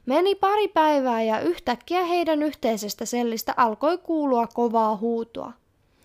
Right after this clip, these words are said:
Kun vartijat juoksivat paikalle, he näkivät, kuinka Boris pahoinpiteli agenttia ja yritti puukottaa lusikasta tehdyllä puukolla tätä agenttia.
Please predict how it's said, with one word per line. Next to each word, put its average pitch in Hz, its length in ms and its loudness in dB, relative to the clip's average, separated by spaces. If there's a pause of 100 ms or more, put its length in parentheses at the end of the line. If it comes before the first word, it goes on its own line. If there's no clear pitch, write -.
(400)
Kun 233 200 0
vartijat 269 500 2
juoksivat 233 520 0
paikalle, 233 520 2
he 240 100 -2
näkivät, 285 560 -2 (300)
kuinka 262 340 2
Boris 247 520 2
pahoinpiteli 240 800 0
agenttia 277 640 0 (380)
ja 233 140 -4
yritti 285 440 -2
puukottaa 277 760 2
lusikasta 247 580 -6
tehdyllä 247 500 2
puukolla 233 640 0
tätä 208 360 -4
agenttia. 226 540 -10